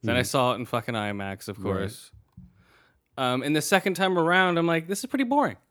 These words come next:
Speaker 1: <laughs> You know, it's like
Speaker 2: Really?
Speaker 1: 'cause, like, now that I know the pacing, I was excited because, um, like, there was a lot of talking in the beginning, you know, a lot, it was a very slow beginning. There was, like, an action scene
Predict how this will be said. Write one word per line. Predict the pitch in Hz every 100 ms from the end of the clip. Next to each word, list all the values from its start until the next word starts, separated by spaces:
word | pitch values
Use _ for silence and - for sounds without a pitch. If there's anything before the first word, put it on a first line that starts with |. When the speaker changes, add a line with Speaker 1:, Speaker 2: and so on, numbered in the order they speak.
| _
Speaker 1:
<laughs> | _ -
You | 170
know, | 254 -
it's | 294
like | 294 - - -
Speaker 2:
Really? | 120 135 117 95 - - _
Speaker 1:
'cause, | - 202 196
like, | 208 190
now | 196 208
that | 214
I | 202
know | 190 185
the |
pacing, | 165 165 151 165
I | 147
was | 156 151
excited | 127 - 160 165 170 160
because, | 147 156 139 127 120 117 - - _ _ _ _ _ _ _ _ -
um, | 123 117 113 113 110 110 _ _ -
like, | 147 143
there | 151
was | 156 147
a |
lot | 147 143 147 151
of | 156 131 120
talking | - 135 123 - 117
in | 110
the | 101
beginning, | 104 98 95 98
you | 98
know, | 98
a |
lot, | 98 104 123
it |
was | 117 117
a |
very | 123 135 139
slow | 127 - 131 123 120
beginning. | 117 113 113 113 113
There | 113
was, | 113 113
like, | 120
an | 127
action | 123 - 131
scene | 120 127 117 113